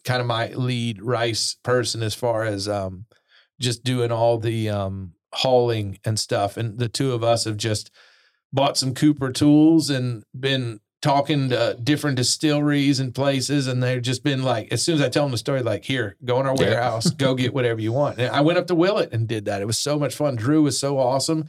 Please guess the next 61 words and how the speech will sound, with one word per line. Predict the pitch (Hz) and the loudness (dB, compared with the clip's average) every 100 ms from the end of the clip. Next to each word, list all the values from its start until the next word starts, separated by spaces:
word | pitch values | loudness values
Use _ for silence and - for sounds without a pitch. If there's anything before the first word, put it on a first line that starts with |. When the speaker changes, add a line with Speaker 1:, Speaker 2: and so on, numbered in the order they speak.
| - - _ - | -10 -20 _ -4
Speaker 1:
And | 101 | -2
he's | 123 127 | 0 0
like, | 123 120 | 0 0
"All | 117 | 2
right, | 127 - | 2 0
this | 127 131 | -2 -2
is | 120 | 0
a | 113 107 _ _ _ - | 0 -2 _ _ _ -10
brand | 131 131 135 | -2 2 2
new | 131 131 | 0 0
wet | 131 135 | 0 0
barrel. | 143 143 | 2 4
This | 135 110 | 2 0
is | 110 | 0
a | 104 | 0
such | 131 131 | 2 0
and | 123 | -2
such | - 127 113 | 0 0 0
barrel." | 131 143 143 | 0 2 2
And, | 123 117 | 0 -4
and | 131 | -4
we | 135 | -2
just | 131 123 - | -2 -2 0
labeled | 135 139 131 | 0 0 0
the | 123 | -2
barrels | 113 123 151 165 | 0 2 2 2
and | 127 | 0
we | 120 | -2
just, | 120 120 - _ - | 0 -2 -4 _ -6
you | 127 | -2
know, | 123 120 | -2 -4
put | 110 139 135 | -4 0 2
up. | 147 - _ - | 2 -2 _ -4
And | 131 | 0
it | 156 | 2
is | 196 214 | 2 0
a | 147 | -2
lot | 127 127 | 0 0
of, | 120 - | -2 -4
uh, | - 117 107 101 - - | -4 -2 -2 -4 -8 -2
kind | 147 127 | 0 0
of | 107 | -2
financial | 135 131 139 - 123 | -2 0 -2 -2 -4
problem | - 131 123 | -2 -2 -2
on | 110 | -2
my | 117 139 | 0 -2
part | - 135 131 - | -2 -2 -2 -4
to | - | -8
do. | 101 139 180 | 0 4 4
But | 131 117 - _ _ _ _ _ - | 2 -2 -8 _ _ _ _ _ -4
man, | 143 147 139 139 - | 0 2 0 -4 -4
if | 139 135 | -2 0
it | 156 | -2
comes | - 151 135 127 | 0 -2 0 0
out | 135 147 - _ _ _ _ - | 0 0 -4 _ _ _ _ -4
and | 131 123 | -2 -2
I | 117 | -2
figure | 143 135 | -2 -2
this | 120 - | -2 -4
thing | 117 113 | -4 -2
out | 113 156 - | -2 -2 -2